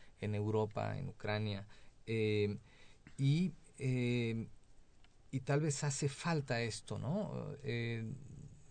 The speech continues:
digamos, la diplomacia tendría que ser el, el vehículo, eh, a través del cual, en el caso de nuestro país, pudiésemos tener esa,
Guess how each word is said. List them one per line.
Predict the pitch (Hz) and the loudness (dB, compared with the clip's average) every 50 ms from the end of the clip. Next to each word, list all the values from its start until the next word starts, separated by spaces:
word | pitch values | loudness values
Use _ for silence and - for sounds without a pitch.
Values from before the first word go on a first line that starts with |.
| - - | -16 -12
digamos, | - 110 - 113 120 117 | -10 -8 -6 -4 -2 0
la | 120 117 | 2 2
diplomacia | 117 110 104 131 113 110 120 135 135 139 135 - 123 117 | 2 0 0 2 2 4 4 6 6 4 4 2 -2 -2
tendría | - 110 110 110 110 113 107 | -2 -2 -2 0 0 0 -2
que | - - 110 | -2 -4 -6
ser | - 117 113 110 | -4 -2 -2 -2
el, | 113 110 95 - | -2 -2 -4 -6
el | - 113 110 | -6 -2 2
vehículo, | 104 104 107 117 123 127 - 120 110 107 104 107 - - - - - - - - - - | 4 4 6 4 4 2 0 -4 -2 -2 -2 -4 -4 -8 -12 -16 -16 -16 -18 -18 -14 -8
eh, | - 117 110 110 107 107 104 104 101 - - | -2 2 4 6 8 8 8 8 6 4 2
a | 110 110 | -2 0
través | - 117 117 117 117 113 | 2 4 4 4 4 4
del | 131 117 104 | 2 2 4
cual, | - 123 120 123 127 131 120 - - - - - - - - - - | 8 8 8 8 8 6 2 0 -6 -14 -18 -18 -18 -18 -16 -12 -8
en | - - - - 113 110 - - - 135 - | -4 -2 -2 0 0 -2 -2 -4 -4 -6 -6
el | 95 92 - | -8 -6 -4
caso | - 110 - - 139 | -2 -2 0 2 2
de | 120 117 | 2 2
nuestro | 110 104 - - 120 - | 0 -2 0 -2 -2 0
país, | - 98 107 131 131 113 - - - - | 2 2 2 2 2 0 -2 -6 -10 -14
pudiésemos | - - - - - 131 - - 117 110 101 - | -14 -14 -12 -10 -8 -6 -6 -4 -4 -4 -6 -4
tener | - 104 107 110 113 | -4 -2 -2 -2 -2
esa, | 117 - - 117 113 113 | -2 -2 -2 -2 -4 -4